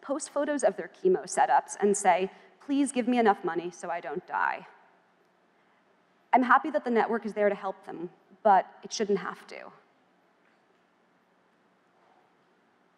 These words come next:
The internet is a place of unlimited possibility, but it contains within it the seeds of its own destruction. We have the key to a whole new world.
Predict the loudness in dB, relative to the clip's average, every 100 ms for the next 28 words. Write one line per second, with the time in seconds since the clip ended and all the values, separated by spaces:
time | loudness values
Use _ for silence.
0 | _ _ _ _ -8 2 2 4 0 0
1 | -2 -14 -8 -2 -2 -2 -10 -14 _ _
2 | _ _ _ _ 2 4 4 4 4 4
3 | 0 -6 -14 -10 -8 -8 -10 -16 -20 -20
4 | _ _ _ _ _ _ -6 -6 -4 -6
5 | -4 -4 -4 -4 2 2 2 -6 -4 -2
6 | -4 -10 -6 -4 -4 -8 -16 -14 -16 -14
7 | -12 -12 -16 _ _ _ _ _ _ _
8 | _ _ _ _ _ _ _ _ _ _
9 | _ -6 -2 -2 -2 -8 -2 -2 -2 -6
10 | -8 0 4 4 2 -4 -12 -12 -12 -14
11 | -16